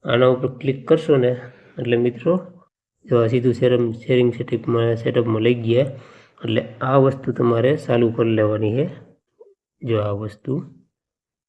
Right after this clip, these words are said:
આ વસ્તુ તમે ચાલુ કરી લ્યો ને એટલે તમે જે Instagram-માં રીલ મૂકો ને એ રીલ તમારી Facebook-માં પણ ઓટોમેટિક શેર થઈ જાહે.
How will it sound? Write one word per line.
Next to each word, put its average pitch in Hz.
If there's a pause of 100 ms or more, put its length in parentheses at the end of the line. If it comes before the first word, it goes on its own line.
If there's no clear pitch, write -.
(180)
આ 123
વસ્તુ 120
તમે 120
ચાલુ 127
કરી 156
લ્યો 143
ને 120
એટલે 120
તમે 120
જે 120
Instagram-માં 127
રીલ 131
મૂકો 147
ને 113 (500)
એ 131
રીલ 127
તમારી 127 (140)
Facebook-માં 127
પણ 120
ઓટોમેટિક 120
શેર 120
થઈ 120
જાહે. 123